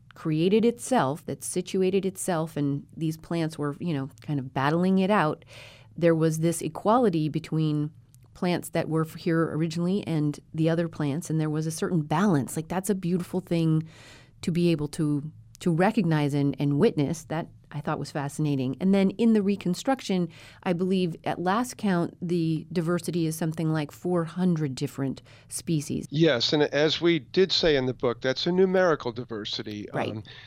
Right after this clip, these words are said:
Speaker 2: a friend and colleague, uh, Norbert Kuhn, who's on the faculty at the Technical University in Berlin, made the point in a publication he did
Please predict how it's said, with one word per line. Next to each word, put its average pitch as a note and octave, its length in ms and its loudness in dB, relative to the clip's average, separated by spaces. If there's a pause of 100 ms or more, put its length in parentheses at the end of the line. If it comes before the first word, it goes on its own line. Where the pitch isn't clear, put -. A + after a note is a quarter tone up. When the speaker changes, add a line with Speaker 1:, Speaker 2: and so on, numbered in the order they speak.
(160)
Speaker 2:
a C#3 80 0
friend G3 280 4
and C#3+ 120 4
colleague, C3 680 0
uh, A#2 180 -4
Norbert C3 380 0
Kuhn, B2 340 2
who's G#2+ 480 -2
on A#2+ 180 0
the A2 80 -2
faculty A2+ 580 -4
at G2+ 120 -10 (100)
the G#2+ 260 -4 (140)
Technical A#2 460 0
University A#2+ 640 2
in A2+ 220 0
Berlin, A2 640 2 (520)
made D#3 380 4
the D3 80 2
point D3 520 2
in C3 220 0
a A#2+ 320 0 (240)
publication C3+ 520 0
he B2+ 220 -2
did A2+ 340 -4